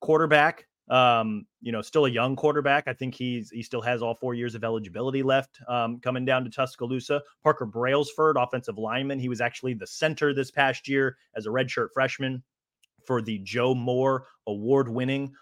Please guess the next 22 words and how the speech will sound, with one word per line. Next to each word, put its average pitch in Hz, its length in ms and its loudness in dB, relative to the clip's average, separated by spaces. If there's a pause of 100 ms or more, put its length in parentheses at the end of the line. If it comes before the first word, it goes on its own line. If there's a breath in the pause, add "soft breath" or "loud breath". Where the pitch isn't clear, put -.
(100)
offensive 139 560 0
line, 143 300 0
which 131 160 -4
is 107 80 -8
the 98 80 -12
best 113 240 -4
offensive 117 400 -2
line 110 200 -4
in 101 60 -12
college 101 340 -6
football. 127 440 2 (160 loud breath)
So - 160 -6
really, 113 320 -2
really 117 320 -4
talented 113 480 -4
player 113 260 0
there. 117 200 2
And 123 100 2
then 117 60 -2
the 113 80 -4
third 185 280 8
guy, 147 300 8